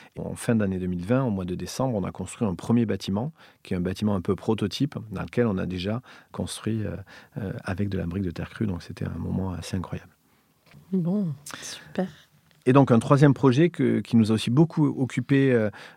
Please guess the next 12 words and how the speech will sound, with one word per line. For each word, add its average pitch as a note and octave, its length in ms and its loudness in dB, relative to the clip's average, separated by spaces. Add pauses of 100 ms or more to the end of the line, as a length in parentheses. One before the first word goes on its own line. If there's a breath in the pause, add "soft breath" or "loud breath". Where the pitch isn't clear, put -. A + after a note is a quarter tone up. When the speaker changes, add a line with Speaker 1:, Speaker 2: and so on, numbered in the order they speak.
Speaker 1:
euh, G2+ 120 0
depuis, G2+ 420 -2
euh, G2+ 320 -2
depuis G2 340 -8
cinq, A#2 320 -2
six G#2+ 360 -4
ans, C#3 200 0 (260 loud breath)
c'est - 280 -4
l'Hôtel C3 340 2
Pasteur B2 540 -2
à F#2+ 140 -8
Rennes, A2+ 360 -2